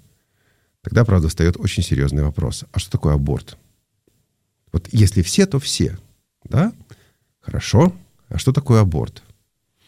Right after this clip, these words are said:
Если человек говорит, «Это убийство», тогда это уже, конечно, не способ предохранения. Если человек начинает говорить о том, что это не убийство,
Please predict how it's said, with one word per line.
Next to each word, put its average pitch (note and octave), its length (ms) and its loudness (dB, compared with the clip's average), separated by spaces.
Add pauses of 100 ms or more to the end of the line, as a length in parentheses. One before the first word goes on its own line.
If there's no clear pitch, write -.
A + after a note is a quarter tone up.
(320)
Если D#3+ 320 4
человек C#3+ 280 2
говорит, C3 500 2 (880)
«Это - 180 -4
убийство», F#2 720 0 (360)
тогда G2 200 0
это E3+ 140 0
уже, F3 120 0
конечно, B2 340 2
не A#2 200 6
способ - 340 -4
предохранения. D#2+ 680 -4 (1200)
Если D#3 260 6
человек D#3+ 260 0
начинает C#3+ 460 2
говорить B2+ 240 2
о A#2+ 60 0
том, C3 120 0
что B2+ 140 0
это A#2+ 160 0
не D#3+ 260 6
убийство, G#2 760 0